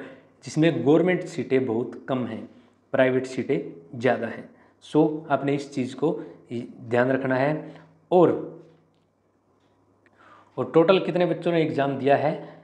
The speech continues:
अ, सेवनटीन सिक्सटी नाइन टोटल हमारे एग्ज़ाम के कैंडिडेट हैं। तो मतलब अगर आप private और government में मिला के चलो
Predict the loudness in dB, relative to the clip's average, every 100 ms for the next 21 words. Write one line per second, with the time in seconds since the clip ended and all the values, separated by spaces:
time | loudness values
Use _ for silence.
0 | _ -10 -4 -2 -4 -8 -20 _ _ _
1 | _ -20 0 4 4 4 0 -4 -10 -6
2 | -4 -2 -2 -4 -10 -18 -8 -4 -2 -2
3 | -2 -4 -4 -6 -10 -2 -2 -2 -6 -8
4 | -8 -18 -8 -4 -4 -4 -6 -10 -16 _
5 | _ _ 4 4 6 2 2 2 4 6
6 | 4 0 -4 -6 -4 2 4 4 4 4
7 | 2 0 0 0 -2 0 0 0 0 -4
8 | -2 2 2 2 0 -2 -2 -4